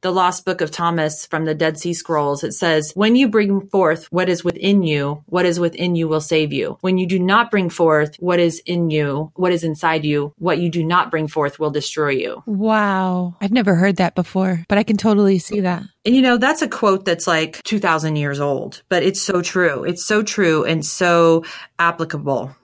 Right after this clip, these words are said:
Speaker 2: Yes, definitely. I've noticed in the healthcare system myself, after my own couple of experiences, that they like to treat the symptoms. And I, I'm generalizing, being unfair, because not everybody is like this.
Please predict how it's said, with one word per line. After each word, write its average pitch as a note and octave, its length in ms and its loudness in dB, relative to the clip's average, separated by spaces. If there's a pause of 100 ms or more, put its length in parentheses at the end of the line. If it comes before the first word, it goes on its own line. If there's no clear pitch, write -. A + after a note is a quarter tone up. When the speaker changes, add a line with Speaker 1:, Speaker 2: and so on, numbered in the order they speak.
Speaker 2:
Yes, A#3+ 380 -2
definitely. G#3 760 -2
I've C#4+ 280 0
noticed G3+ 560 4
in G3 140 0
the G3 80 2
healthcare F#3 340 0
system E3+ 300 -4
myself, E3 540 0
after F3 640 -2
my F#3 280 2
own F3+ 360 2
couple G#3+ 340 0
of F#3+ 160 2
experiences, E3 1080 -2
that F#3 340 2
they G#3 240 4
like G#3+ 200 2
to G3 100 -4
treat G3 260 0
the F#3 80 -2
symptoms. G3+ 720 -4
And G#3 160 2
I, F#3+ 200 2
I'm G#3+ 120 0
generalizing, F3 800 0
being F3+ 180 2
unfair, E3 380 -2
because F3+ 180 -4
not F#3 200 0
everybody E3 360 -2
is D#3+ 160 -2
like D#3+ 180 -6
this. - 320 -12